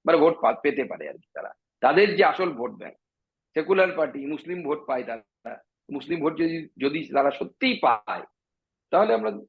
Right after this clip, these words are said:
ভাববো। ওদের নেতা নেত্রীরা এত হিজাব টিজাব পরলেন সন্দেশখালি গিয়ে, কিছু তো আশা করবো, নাকি পুরোটাই জলে গেল? জলে গেলে টিএমসি জিতে যাবে।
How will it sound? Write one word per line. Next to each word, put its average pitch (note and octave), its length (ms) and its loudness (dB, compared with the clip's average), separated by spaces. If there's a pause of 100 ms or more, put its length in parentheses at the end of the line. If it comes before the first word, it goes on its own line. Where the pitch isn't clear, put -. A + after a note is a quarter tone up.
(100)
ভাববো। - 680 -6 (140)
ওদের B2+ 220 0
নেতা D3+ 300 4
নেত্রীরা D3 540 2
এত C3 160 -6
হিজাব C#3 340 -2
টিজাব C#3 300 -6
পরলেন D3 340 -4
সন্দেশখালি C#3 840 -6
গিয়ে, B2 320 -4 (500)
কিছু D#3 200 -8
তো G3 80 6
আশা F#3+ 200 6
করবো, E3+ 460 2 (380)
নাকি C3+ 140 2
পুরোটাই D3 340 2
জলে D3 260 2
গেল? C3+ 200 -2
জলে D3+ 200 0
গেলে F3+ 180 -4
টিএমসি E3+ 400 -8
জিতে D3 220 -10
যাবে। G#2 220 -10